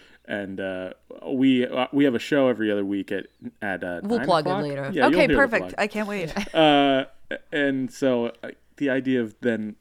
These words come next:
Speaker 1: losing that parking spot, yeah, it's tough.
Speaker 2: Like, that's
Speaker 1: It's
Speaker 2: crazy
Speaker 1: tough.
Speaker 2: for me to, to consider that.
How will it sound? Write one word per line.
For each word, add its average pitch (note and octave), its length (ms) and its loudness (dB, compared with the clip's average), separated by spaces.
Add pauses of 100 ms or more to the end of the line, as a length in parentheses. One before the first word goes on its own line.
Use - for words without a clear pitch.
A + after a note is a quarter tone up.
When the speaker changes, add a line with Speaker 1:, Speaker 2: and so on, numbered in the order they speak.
(160)
Speaker 1:
losing B2 280 -2
that G2+ 140 -6
parking C3+ 260 -6
spot, F#2+ 320 -8
yeah, D#3 260 0
it's C3+ 200 -6
tough. - 520 -10
Speaker 2:
Like, G#3+ 160 0
that's D4 200 4
Speaker 1:
It's - 100 -14
Speaker 2:
crazy A#3+ 260 2
Speaker 1:
tough. A3 60 -4
Speaker 2:
for F#3+ 100 -4
me E3+ 120 -2
to, E3+ 100 0
to - 240 -14
consider E3+ 560 -4
that. C3+ 380 -6